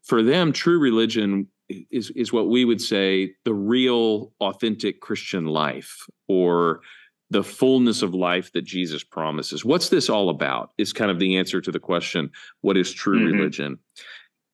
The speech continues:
Speaker 1: And he actually starts out with what it is not. What, what, this is not a true religion. And he gives us three things that are not sufficient to be true religion. And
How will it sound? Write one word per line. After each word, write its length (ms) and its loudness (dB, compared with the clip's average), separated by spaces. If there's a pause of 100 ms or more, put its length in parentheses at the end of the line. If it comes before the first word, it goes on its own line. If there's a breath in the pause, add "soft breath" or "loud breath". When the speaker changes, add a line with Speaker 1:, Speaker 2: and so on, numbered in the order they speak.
(120)
Speaker 1:
And 220 4
he 220 2
actually 340 2
starts 340 0
out 280 0
with 180 0
what 180 0
it 140 0
is 240 -2
not. 580 -4 (200)
What, 260 2
what, 220 2 (120)
this 200 0
is 160 0
not 600 0 (540)
a 80 -16
true 280 0
religion. 580 -2 (720)
And 80 2
he 80 4
gives 260 2
us 200 0
three 280 0
things 400 0
that 140 -2
are 100 2
not 580 -2 (520)
sufficient 840 -2
to 80 -4
be 140 -2
true 320 0
religion. 480 -2
And 180 -2